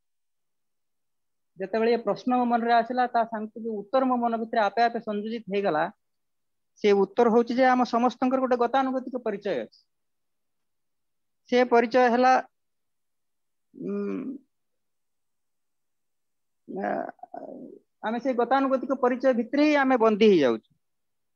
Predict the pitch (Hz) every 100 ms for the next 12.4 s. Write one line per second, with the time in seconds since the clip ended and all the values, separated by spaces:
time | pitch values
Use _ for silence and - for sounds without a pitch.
0 | _ 214 220 220 208 214 208 196 190 196
1 | 190 196 190 220 190 226 214 214 214 202
2 | 208 226 220 226 - 175 175 196 190 190
3 | 208 208 190 180 175 - _ _ _ _
4 | - 208 208 208 208 220 233 202 - 214
5 | 214 208 185 175 180 190 190 190 208 202
6 | 196 175 165 202 185 196 202 214 202 -
7 | _ _ _ _ _ _ - 190 220 254
8 | 262 254 254 247 254 226 226 254 202 180
9 | 220 254 254 262 214 - - 170 220 233
10 | - 254 262 - _ _ _ _ 180 196
11 | 254 247 247 226 - 240 233 240 233 226
12 | 240 233 -